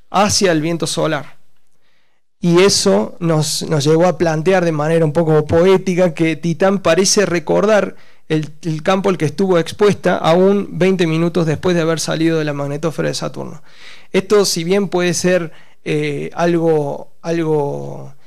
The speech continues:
lindo para, para, bueno, para, para reflexionar, también es algo que tiene grandes implicancias respecto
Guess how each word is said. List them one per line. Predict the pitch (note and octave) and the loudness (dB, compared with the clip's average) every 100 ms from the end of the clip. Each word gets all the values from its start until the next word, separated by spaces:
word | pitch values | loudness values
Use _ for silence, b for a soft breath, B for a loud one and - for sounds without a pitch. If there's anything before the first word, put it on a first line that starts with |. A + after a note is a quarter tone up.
| - | -14
lindo | - F3 F#3+ F#3 E3+ | -2 2 4 2 2
para, | D3+ D3 C#3+ C#3+ C#3+ | 0 0 -4 -6 -8
para, | C#3+ C#3+ | -8 -2
bueno, | E3+ D#3+ | -2 -2
para, | D3 C#3+ D3 | -4 -6 -6
para | D3 D#3 | -6 -6
reflexionar, | C#3+ D#3+ D3+ E3+ F#3 | -6 -8 -4 -2 0
también | F3+ E3+ G3 | 0 0 0
es | G3 - | -2 0
algo | F#3+ F#3+ F#3 | 2 2 2
que | E3 | -2
tiene | - F#3+ F#3+ | -2 -2 0
grandes | F3 F#3+ G3 | 0 0 0
implicancias | F#3+ D3+ D#3+ F3+ F3+ F#3+ | -2 -2 -4 -2 -4 -4
respecto | D3 C#3 F3 E3+ E3+ | -6 -6 -6 -4 -6